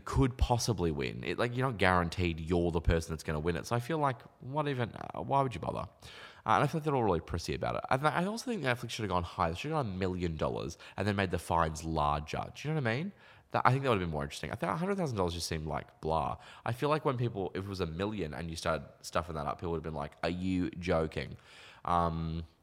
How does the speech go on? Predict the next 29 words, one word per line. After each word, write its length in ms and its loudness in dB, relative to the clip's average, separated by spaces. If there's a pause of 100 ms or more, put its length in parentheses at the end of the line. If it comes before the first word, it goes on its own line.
(160)
anyway, 220 4
so 320 8
not 220 4
to, 80 -2
like, 180 4
ruin 340 4
the 140 2 (100)
storyline 380 4
or 60 0
whatever, 180 -4
but 260 -2
I 60 6
think 100 2
it 80 0
was 140 -2
three 240 2
grand 340 2
for 100 2
a 60 4
kiss, 540 -2 (960)
um, 640 6 (120)
twenty 260 2
thousand 400 4
for 120 -2
a 20 0
bit 80 4
of 480 0 (360)
oral 240 4
action, 460 -4